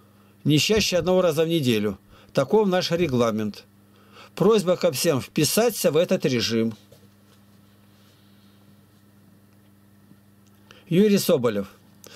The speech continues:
Не сразу получилось добраться до скайпа. На телефоне, с которого писал, нет его. Очень интересный материал. Кое-что из него вы мне высылали ранее.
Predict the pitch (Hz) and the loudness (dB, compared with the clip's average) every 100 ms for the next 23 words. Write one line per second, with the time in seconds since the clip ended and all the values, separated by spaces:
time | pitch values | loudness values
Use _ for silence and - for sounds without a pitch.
0 | - - - 196 202 247 247 220 214 214 | -20 -12 -2 0 2 2 2 0 0 0
1 | 208 240 202 160 196 196 196 - 170 170 | 2 2 2 2 0 0 0 0 -2 -2
2 | - - 151 123 113 98 - _ _ _ | -2 0 0 0 -4 -6 -10 _ _ _
3 | _ _ - 156 185 185 190 240 196 147 | _ _ -6 -2 0 0 2 0 0 -2
4 | 175 185 180 165 190 165 214 190 190 185 | -2 0 2 0 0 0 0 2 0 0
5 | 131 110 98 - - - 196 240 202 208 | 0 0 -2 -8 -18 -2 2 2 2 2
6 | 202 190 202 190 - 165 165 165 160 147 | 2 4 2 2 0 -2 0 2 2 2
7 | 135 - 233 208 - 214 185 196 214 185 | 0 2 2 2 2 2 4 4 4 4
8 | 208 202 208 196 196 208 214 202 220 247 | 2 4 2 2 2 2 4 4 4 2
9 | 202 131 104 | 0 -2 -4